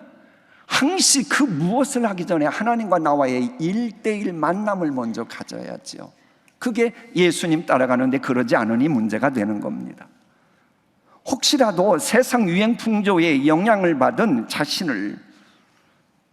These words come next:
따라가고 있으면서 예수님 따라간다고 자기 자신을 속이는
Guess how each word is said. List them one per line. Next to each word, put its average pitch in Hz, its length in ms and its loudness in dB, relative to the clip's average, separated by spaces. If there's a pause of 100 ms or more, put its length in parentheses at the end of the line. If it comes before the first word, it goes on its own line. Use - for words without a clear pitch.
(360)
따라가고 165 500 -8
있으면서 - 600 -8
예수님 143 540 -6
따라간다고 - 640 -8
자기 - 280 -12
자신을 - 440 -12
속이는 - 560 -14